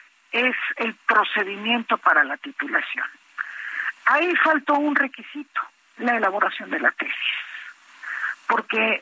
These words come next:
la señora Yasmín Esquivel no la elaboró. Ya determinaron que está plagiada, ¿sí? Entonces, ese título, ese procedimiento de titulación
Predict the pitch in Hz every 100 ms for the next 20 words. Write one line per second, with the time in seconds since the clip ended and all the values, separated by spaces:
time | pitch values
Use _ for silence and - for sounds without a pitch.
0 | _ 202 196 202 214 233 226 220 208 -
1 | - - 175 170 202 208 - 262 339 311
2 | 240 _ - - _ _ 202 208 220 285
3 | 269 - - 220 214 214 208 233 285 -
4 | _ _ _ _ _ _ _ _ _ _
5 | _ _ _ - - 247 269 269 269 190
6 | 208 233 254 - 240 226 - 247 - 277
7 | 311 277 - _ _ _ _ _ _ -
8 | - 269 240 _ _ - - - - -
9 | - 180 185 - 285 277 285 285 - -
10 | _ - 320 349 - 311 - 254 247 -
11 | 240 233 269 - _ - - 294 285 277
12 | 247 220 226 202 214 226 226 214 190 190
13 | 185 175 175 - 226